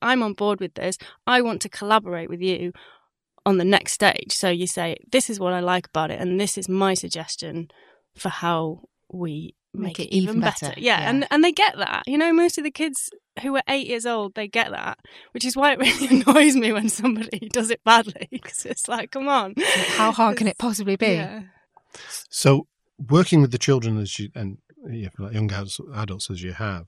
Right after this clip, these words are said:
Speaker 3: or you do, does that remind you of where it all began for yourselves?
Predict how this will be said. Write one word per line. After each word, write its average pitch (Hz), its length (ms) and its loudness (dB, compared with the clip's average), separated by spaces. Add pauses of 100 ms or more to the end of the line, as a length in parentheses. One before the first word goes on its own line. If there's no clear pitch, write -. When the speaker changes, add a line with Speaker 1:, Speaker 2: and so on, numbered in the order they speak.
(100)
Speaker 3:
or 90 100 -10
you 85 120 -10
do, 95 320 -8 (340)
does 117 160 -2
that 156 140 4
remind 123 420 0
you 135 100 -4
of 107 80 -10
where 117 140 0
it 117 60 -8
all 113 160 -4
began 113 380 -4
for - 140 -8
yourselves? 107 600 -4